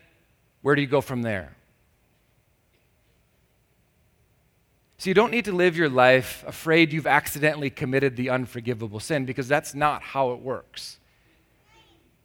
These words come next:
In Jesus, all your sins are covered. What Jesus is saying here, though,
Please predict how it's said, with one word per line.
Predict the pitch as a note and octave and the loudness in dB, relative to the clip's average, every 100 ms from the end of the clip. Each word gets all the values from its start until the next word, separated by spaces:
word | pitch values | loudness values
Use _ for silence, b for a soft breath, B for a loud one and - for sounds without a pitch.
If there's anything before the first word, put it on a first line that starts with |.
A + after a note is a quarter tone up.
| _ _ - | _ _ 0
In | F#3 | 2
Jesus, | D3+ A3+ F3 E3 E3 | 4 4 4 2 0
all | - D#3 F#3 F#3+ | 0 4 6 6
your | F3 E3 | 4 0
sins | - E3 D3+ C#3+ - | -2 -2 -2 -2 -6
are | C3 C3+ | -6 -6
covered. | - C3+ A2 G#2 - - _ _ _ _ _ _ _ _ b b | -2 -4 -2 -8 -14 -20 _ _ _ _ _ _ _ _ b b
What | F#3+ | 0
Jesus | D3+ A#3 G#3+ F#3 | 2 0 0 -4
is | F3+ | -4
saying | - A#3+ A#3 F3+ | 0 2 2 -2
here, | A2+ G2+ - | -4 -12 -12
though, | B2 B2 | -12 -12